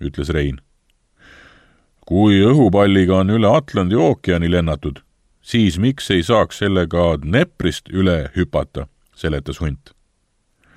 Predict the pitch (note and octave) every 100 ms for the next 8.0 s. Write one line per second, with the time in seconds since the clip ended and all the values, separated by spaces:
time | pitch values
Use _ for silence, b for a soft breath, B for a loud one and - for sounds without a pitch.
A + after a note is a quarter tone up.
0 | b b b b b b b D2+ F#2 C#3+
1 | D3 G#2+ F2+ D#2 G2+ C3+ C3+ B2 F2+ A#2+
2 | - G2+ - F2 D2 - E2+ A#2 B2 B2+
3 | - C3+ - _ _ - D#2 F#2+ B2+ C#3
4 | F2 F#2 A#2 D2+ D2+ C#2+ C#2+ D2 - _
5 | _ _ _ _ B B B B B B
6 | G2 A2 E3+ F#3+ C3 - B2 E3+ C#3+ A#2+
7 | B2 - - A#2+ D#3+ D3+ - G2 E2+ D#2